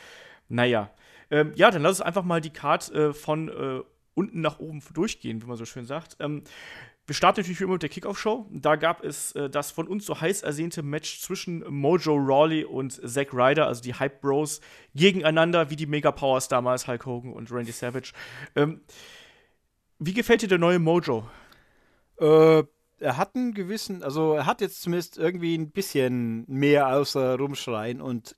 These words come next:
Speaker 2: gehypt sein. Also sein,
Speaker 1: <laughs>
Speaker 2: sein "Ich bin jetzt ein, ein ernsterer, äh, frustrierterer, ein Dark Mojo sozusagen." Ich find das, er hat jetzt zumindest ein bisschen Potenzial. Also ich fand das Match auch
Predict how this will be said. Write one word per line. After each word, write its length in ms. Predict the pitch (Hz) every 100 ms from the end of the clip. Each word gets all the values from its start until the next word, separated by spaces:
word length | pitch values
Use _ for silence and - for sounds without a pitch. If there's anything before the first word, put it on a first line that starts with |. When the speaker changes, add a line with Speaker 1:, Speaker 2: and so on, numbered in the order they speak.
| _
Speaker 2:
gehypt 400 | 135 127 147 -
sein. 320 | 117 113 143
Also 220 | 131 135
sein, 360 | 135 143 147 143 -
Speaker 1:
<laughs> 100 | 165
Speaker 2:
sein 260 | - 156 190
"Ich 160 | -
bin 140 | 196 208
jetzt 200 | 196 160
ein, 300 | 151 156 160
ein 240 | 143 156
ernsterer, 840 | 117 143 208 - 170 165 160 156 - _ _ _ -
äh, 360 | 151 135 139 -
frustrierterer, 760 | - 160 - 165 190 180 156 139 _ -
ein 280 | 180 160 139
Dark 320 | 165 185 165
Mojo 420 | 156 135 139 143 139
sozusagen." 720 | 135 131 143 131 123 170 170
Ich 100 | -
find 320 | 240 294 -
das, 300 | 175 - - - - _ _ _ _ -
er 140 | 139
hat 100 | 180
jetzt 180 | 240 202
zumindest 460 | - 190 208 202 175
ein 60 |
bisschen 320 | 175 - 151 127
Potenzial. 760 | 147 139 120 - 110 92 92
Also 160 | 113 135
ich 80 |
fand 180 | - 214
das 140 | 190 156
Match 280 | 160 -
auch 360 | - 185 185